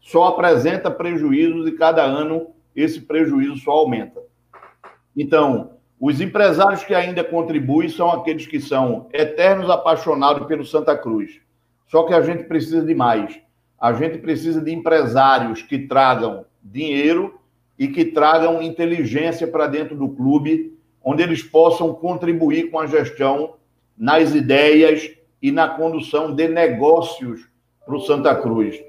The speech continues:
O Santa Cruz é um lugar onde você tem que ter negócios, seja negócios comerciais, sejam negócios com atletas e sejam negócios que possam produzir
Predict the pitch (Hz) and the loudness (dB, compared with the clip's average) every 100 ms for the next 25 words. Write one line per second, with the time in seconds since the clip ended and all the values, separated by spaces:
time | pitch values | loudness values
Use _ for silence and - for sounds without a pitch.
0 | - _ _ 131 117 165 170 175 - 170 | -20 _ _ -10 -2 0 2 2 0 0
1 | 202 180 180 160 123 131 151 175 - - | 0 2 2 2 4 4 4 2 -6 -16
2 | _ 123 151 147 147 147 156 175 - 170 | _ -4 -2 0 -2 -2 -2 -4 0 -2
3 | 165 151 151 156 - _ _ - 151 170 | -2 -2 -4 -4 -12 _ _ -2 2 2
4 | 160 123 143 175 123 151 160 - - 117 | -2 -4 0 0 4 6 6 2 -4 -6
5 | - - _ _ _ 160 185 180 170 151 | -8 -18 _ _ _ 0 0 0 0 2
6 | 131 147 135 123 - 147 135 120 - 143 | 4 2 0 -6 -6 -4 2 2 0 0
7 | 127 135 170 - - _ _ _ - 156 | 4 4 2 -2 -10 _ _ _ -6 0
8 | 160 156 151 143 117 156 165 151 127 - | 0 0 -2 -2 4 4 4 -2 -10 -4
9 | 143 131 127 131 147 175 165 165 - _ | 0 0 0 2 2 2 0 0 -12 _
10 | _ _ 151 165 - 170 160 170 170 165 | _ _ -6 -6 -2 -2 -2 -4 -2 -2
11 | 127 160 160 160 - 151 147 151 156 - | 4 4 2 -4 -10 -6 -2 -2 -2 -6
12 | 151 165 160 135 110 135 143 139 | 2 2 2 -2 -2 0 0 -4